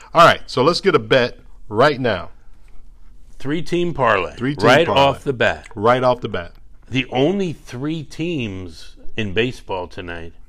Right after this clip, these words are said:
Speaker 1: Mm-hmm.
Speaker 2: that are home team favorites. The only three.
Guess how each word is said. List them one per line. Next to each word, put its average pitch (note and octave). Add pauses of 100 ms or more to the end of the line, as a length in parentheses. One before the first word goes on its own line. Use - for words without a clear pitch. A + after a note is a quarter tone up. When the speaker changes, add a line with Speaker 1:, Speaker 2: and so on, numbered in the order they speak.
Speaker 1:
Mm-hmm. F2+ (440)
Speaker 2:
that G#2
are G2+
home G#2+
team G2+
favorites. F2 (1500)
The G2
only B2+
three. G#2+